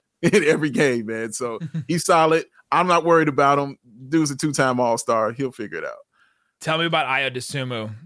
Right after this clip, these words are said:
Speaker 2: He's, uh,
Speaker 1: Oh.
Speaker 2: a guy that, that my co-host Isaac Harris from Locked On Mavs was loving him in the draft. He had a good game
Speaker 1: Oh.
Speaker 2: this one.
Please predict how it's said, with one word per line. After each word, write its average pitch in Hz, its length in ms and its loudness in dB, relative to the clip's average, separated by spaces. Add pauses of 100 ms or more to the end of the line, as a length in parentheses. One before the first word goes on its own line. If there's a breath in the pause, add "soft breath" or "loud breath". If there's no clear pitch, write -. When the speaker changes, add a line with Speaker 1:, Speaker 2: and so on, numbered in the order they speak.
(200)
Speaker 2:
He's, 143 280 -6
uh, 214 200 6
Speaker 1:
Oh. 151 60 2
Speaker 2:
a 123 40 -4
guy 131 300 -2
that, 123 240 -6
that 127 160 -4
my 127 180 -4
co-host 147 380 -2
Isaac 131 320 -4 (280)
Harris 127 320 -4
from 120 200 -14
Locked 117 180 -6
On 117 80 -10
Mavs 113 240 -8
was 101 140 -16
loving 123 400 -6
him 120 160 -8
in 110 80 -12
the 107 80 -10
draft. 101 560 -10
He 143 140 -6
had 143 120 -4
a - 20 -10
good 113 200 -10
game 160 120 2
Speaker 1:
Oh. 147 100 4
Speaker 2:
this - 180 -10
one. 95 100 -20